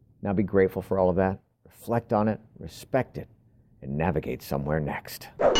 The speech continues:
Thank you for listening. I hope you're enjoying your copy of the Live Life Lean, L E A N guide, enjoying it almost as much as I did creating it.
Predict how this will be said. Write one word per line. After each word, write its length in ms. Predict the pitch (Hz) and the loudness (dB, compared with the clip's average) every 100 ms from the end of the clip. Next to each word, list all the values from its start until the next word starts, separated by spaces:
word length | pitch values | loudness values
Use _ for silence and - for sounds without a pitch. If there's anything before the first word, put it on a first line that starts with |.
| - - - - | 2 -2 -14 -4
Thank 260 | 185 196 175 | -2 0 0
you 60 | |
for 120 | 156 | 4
listening. 440 | 143 120 - 69 - _ _ _ - - - - | 6 6 4 -8 -10 _ _ _ -20 -20 -12 0
I 120 | 120 | 4
hope 260 | 139 185 170 | 8 8 8
you're 180 | 175 160 | 8 6
enjoying 400 | 120 143 143 127 | 6 6 6 6
your 180 | 143 | 6
copy 460 | 143 139 135 139 127 | 6 4 2 2 2
of 100 | 104 | 2
the 100 | 90 | 4
Live 360 | 95 131 147 110 | 6 8 8 4
Life 480 | 92 123 131 120 | 2 4 4 0
Lean, 480 | 101 135 143 147 135 - _ - | 2 4 4 2 -2 -6 _ -2
L 280 | 131 143 131 | 4 6 6
E 280 | 143 139 135 | 6 6 6
A 220 | 123 131 | 6 6
N 260 | - 127 123 | 6 2 4
guide, 400 | 117 120 120 113 - - _ _ - - - - | 6 6 6 2 -4 -20 _ _ -20 -20 -10 -2
enjoying 280 | 120 170 | 4 6
it 80 | 160 | 6
almost 380 | - 202 262 240 | 6 6 8 6
as 100 | 202 | 6
much 200 | 190 190 | 6 6
as 100 | 175 | 8
I 80 | 190 | 8
did 160 | 185 170 | 8 6
creating 360 | 175 185 123 | 8 8 6
it. 100 | 69 | 0